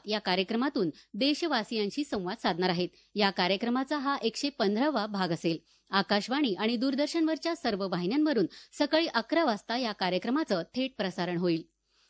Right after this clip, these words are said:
परभणी, नांदेड आणि हिंगोली जिल्ह्यातील बावन्न महाराष्ट्र बटालियन नांदेड अंतर्गत परभणी इथं राष्ट्रीय छात्र सेनेचं प्रशिक्षण शिबिर आयोजित करण्यात आलं आहे. या शिबिरात ड्रिल, फायरिंग, शस्त्र ओळख तसंच प्रशिक्षण,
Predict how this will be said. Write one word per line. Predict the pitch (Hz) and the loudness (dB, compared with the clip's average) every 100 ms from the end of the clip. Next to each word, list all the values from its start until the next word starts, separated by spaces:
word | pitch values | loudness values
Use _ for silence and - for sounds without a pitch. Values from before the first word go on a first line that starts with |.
| _ _ | _ _
परभणी, | 269 269 254 320 359 | 0 2 4 6 6
नांदेड | 285 226 233 285 - | 4 2 2 0 0
आणि | 226 | -2
हिंगोली | 190 220 226 294 | 0 0 2 4
जिल्ह्यातील | 285 269 277 302 294 | 2 2 0 0 0
बावन्न | 190 196 208 247 269 | 2 2 2 0 0
महाराष्ट्र | 277 202 214 254 - 311 | 2 0 0 -2 -4 -4
बटालियन | 233 202 202 208 285 233 - - - | -2 -2 -2 -2 -2 -2 -4 -12 -6
नांदेड | 220 254 269 302 339 - | 0 2 4 2 0 -2
अंतर्गत | 196 185 285 240 165 - - - | -2 -2 0 0 -2 -8 -10 0
परभणी | 262 277 339 349 | 2 6 6 6
इथं | 262 247 254 | 4 -2 -2
राष्ट्रीय | 214 - 269 311 320 | -2 -4 -4 -4 -2
छात्र | 233 202 208 | -4 -4 -6
सेनेचं | 226 196 190 196 254 | -2 0 2 0 -2
प्रशिक्षण | 277 202 220 - 208 190 | -2 -4 -4 -6 -6 -4
शिबिर | 311 247 170 - | -2 -2 -4 0
आयोजित | 214 208 190 247 | 0 0 -2 -2
करण्यात | 226 185 214 | -2 0 0
आलं | 196 | 0
आहे. | 165 165 175 - - - | 0 -2 -4 -8 -10 0
या | 202 180 | 2 2
शिबिरात | 202 285 262 180 - - | 0 0 0 -2 -10 -14
ड्रिल, | 190 247 254 311 - | -4 0 0 -4 -4
फायरिंग, | 233 202 240 208 170 | -2 0 0 -2 -4
शस्त्र | - 233 - 294 | -4 -6 -4 -4
ओळख | 190 226 208 - - | 0 0 -2 -4 -6
तसंच | 269 214 151 - - - | -4 -4 -6 -14 -10 0
प्रशिक्षण, | 262 - 339 - 339 | 0 2 -2 0 -4